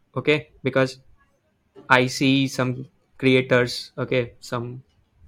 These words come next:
they say, or I have heard this, that they have done it,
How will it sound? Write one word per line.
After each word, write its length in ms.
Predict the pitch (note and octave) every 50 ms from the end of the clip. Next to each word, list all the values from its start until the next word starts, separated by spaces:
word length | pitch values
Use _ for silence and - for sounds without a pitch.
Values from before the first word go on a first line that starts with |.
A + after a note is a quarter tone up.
| _ _ - _ _ _ _ _ _ _ _ -
they 380 | E3 - B2 - - B2+ B2+
say, 500 | B2+ - C3+ C3 C3 C3 B2+ C3 C3 - -
or 120 | - -
I 60 | C3 B2
have 180 | B2+ C3 C3
heard 260 | C3+ C3 B2 A#2+ B2
this, 180 | - C3 C3 B2+
that 200 | C3 B2+ B2 B2
they 120 | C#3 C3+ C3+
have 320 | C3+ C3+ C3+ C3+ C3+ B2+
done 200 | B2+ C3 C3+ C3+
it, 220 | C3 C3 B2+ B2+